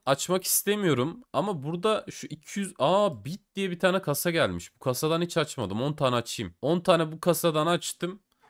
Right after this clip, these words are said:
M dokuz Slaughter veriyormuş. Versin bize de. Güzel karambit aldık. Bir tane bıçağımız var. İki tane. Güzel, güzel. Sıkıntı yok. Bin altı yüz sekiz dolar verdi. Ben bunu da yükseltmeye götürüyorum ya. Abi bir buçuk katını alırız ya.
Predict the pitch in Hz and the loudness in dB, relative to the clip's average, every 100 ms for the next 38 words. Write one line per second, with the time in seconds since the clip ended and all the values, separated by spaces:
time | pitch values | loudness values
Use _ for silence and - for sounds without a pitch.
0 | _ _ - 151 170 160 160 - - 165 | _ _ -6 -2 0 0 -2 -4 -2 0
1 | 160 156 - 123 104 90 95 143 - - | 0 0 -4 -2 0 0 -2 -4 -8 0
2 | 143 135 - 107 82 87 85 151 - _ | 2 2 -2 -4 -4 -4 -4 -8 -12 _
3 | _ _ _ _ 160 147 147 147 147 147 | _ _ _ _ -2 2 2 4 4 4
4 | 160 170 156 117 143 - - _ 151 156 | 2 0 2 0 -2 -10 -18 _ -2 0
5 | 147 135 - 147 139 143 120 156 - 127 | 0 -2 0 0 0 -2 -2 -2 -2 -8
6 | - - 95 85 82 _ 202 185 110 123 | -12 -4 -4 -4 -8 _ -8 0 0 0
7 | - 156 113 117 - - 135 - 110 - | -6 0 2 2 -2 -2 -4 -2 -4 -6
8 | - 165 170 160 156 190 175 - 156 165 | -6 2 4 4 0 -6 -2 -2 -4 -6
9 | 147 131 101 87 82 82 73 85 - - | -2 0 2 0 -2 -4 -6 -10 -8 -8
10 | 185 175 165 151 139 - 127 - 117 110 | -2 -2 2 0 0 0 -2 0 -2 -2
11 | 95 - 87 80 78 78 87 123 85 80 | -2 -4 -6 -6 -6 -8 -2 -2 -2 -6
12 | - 196 160 - - 127 - 127 113 107 | -6 -4 -4 -6 -4 -4 -2 0 0 0
13 | 98 82 90 85 | -4 -4 -4 -4